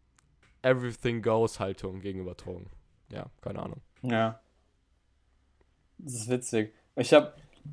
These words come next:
Speaker 2: ich hatte wegen meinem Paket, was jetzt im Zoll feststeckt, auch noch ein bisschen, ähm, Struggle, weil mein Vater hat mir das halt geschickt, weil ich wollte das Mikrofon eigentlich nochmal im Koffer mitnehmen,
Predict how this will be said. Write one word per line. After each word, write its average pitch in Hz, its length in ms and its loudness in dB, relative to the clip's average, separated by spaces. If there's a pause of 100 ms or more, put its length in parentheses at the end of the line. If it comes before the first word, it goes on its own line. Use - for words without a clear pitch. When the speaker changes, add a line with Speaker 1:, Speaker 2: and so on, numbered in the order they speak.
(1080)
Speaker 2:
ich - 140 4
hatte 143 200 6
wegen 135 220 6
meinem 117 240 4
Paket, 135 580 2
was 113 160 -4
jetzt 117 140 -2
im 113 120 -4
Zoll 123 240 4
feststeckt, 113 460 -2
auch 117 80 2
noch 123 100 0
ein 117 60 -18
bisschen, 117 480 0 (420)
ähm, 113 480 4 (380)
Struggle, 131 680 8 (260)
weil 127 340 10 (340)
mein 131 260 2
Vater 139 280 8
hat 147 120 2
mir 143 80 0
das 139 120 -2
halt 117 140 0
geschickt, - 280 -4
weil 104 300 6
ich 127 140 -8
wollte 113 140 4
das 113 120 -4
Mikrofon 117 300 -2
eigentlich 104 220 -4
nochmal 101 180 0
im 92 80 -6
Koffer 123 240 -2
mitnehmen, 147 460 -2